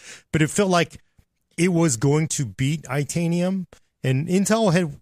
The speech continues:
you know, was, and, and I will say, even then, you know, Intel rarely failed, right? 'Cause that was back in the day when Intel could never fail. Like, everything they did was right. They won everything.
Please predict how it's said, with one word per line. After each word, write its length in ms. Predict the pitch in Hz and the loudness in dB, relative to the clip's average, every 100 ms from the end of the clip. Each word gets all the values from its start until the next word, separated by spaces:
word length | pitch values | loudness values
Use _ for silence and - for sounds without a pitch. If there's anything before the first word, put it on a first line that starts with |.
| - | -2
you 100 | 165 | 2
know, 120 | 165 | 2
was, 380 | 160 147 - - _ - | 2 0 -4 -8 _ -6
and, 280 | 160 160 - | -2 -2 -2
and 160 | 175 180 | -2 0
I 40 | |
will 120 | 185 | 0
say, 220 | 147 175 190 | 0 0 0
even 180 | 226 | 2
then, 380 | 190 175 170 165 - _ _ _ | 2 2 2 -2 -6 _ _ _
you 80 | 160 | -2
know, 100 | 147 | 0
Intel 680 | 156 180 180 208 202 170 139 _ _ - | 2 0 2 2 0 -2 -8 _ _ -2
rarely 400 | 131 147 156 143 | 2 2 2 0
failed, 640 | - 117 120 139 170 151 - | -2 0 0 0 -4 -6 -4
right? 220 | 123 131 | -2 -2
'Cause 140 | 139 | 0
that 140 | 123 160 | 2 2
was 180 | 165 117 | 2 2
back 280 | 139 131 | 0 0
in 40 | 135 | -2
the 60 | |
day 240 | 117 127 131 | -2 0 0
when 200 | 107 113 | -2 -2
Intel 540 | 127 135 135 127 117 - | -2 0 0 0 -2 -4
could 200 | 131 104 | -4 -2
never 300 | 107 104 90 | -2 -2 -4
fail. 340 | - 107 80 | -8 -8 -8
Like, 240 | 82 82 - | -10 -12 -6
everything 380 | 131 127 131 117 | -4 -2 -2 -4
they 120 | 101 | -4
did 120 | 98 | -4
was 220 | 104 87 - | -4 -4 -2
right. 360 | 131 147 143 - _ - _ - | 0 0 -2 -10 _ -20 _ -4
They 100 | 113 | -2
won 320 | 107 107 110 | 0 0 0
everything. 760 | 127 151 160 - 156 151 147 | 0 0 -2 -2 0 0 -2